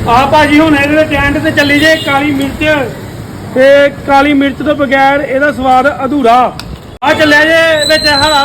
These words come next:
ਧਨੀਆ, ਜਿੰਨਾ ਮਰਜ਼ੀ ਮਹਿੰਗਾ ਆ ਜੇ ਪਰ ਪੁੰਨੂ ਹਰਾ ਧਨੀਆ ਹੀ ਯੂਜ਼ ਕਰਦਾ ਜੇ। ਕੋਈ ਲਾਲ ਮਿਰਚ ਨਹੀਂ ਵਿੱਚ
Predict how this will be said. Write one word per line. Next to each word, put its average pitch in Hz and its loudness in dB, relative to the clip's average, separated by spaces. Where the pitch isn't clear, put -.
ਧਨੀਆ, 262 -4
ਜਿੰਨਾ 294 -4
ਮਰਜ਼ੀ 294 -4
ਮਹਿੰਗਾ 311 -2
ਆ 330 0
ਜੇ 311 2
ਪਰ 302 -6
ਪੁੰਨੂ 302 -6
ਹਰਾ 311 -4
ਧਨੀਆ 294 -8
ਹੀ 285 -4
ਯੂਜ਼ 294 -4
ਕਰਦਾ 233 -6
ਜੇ। 175 -8
ਕੋਈ 320 -4
ਲਾਲ 311 2
ਮਿਰਚ 302 -2
ਨਹੀਂ 349 -2
ਵਿੱਚ 349 -4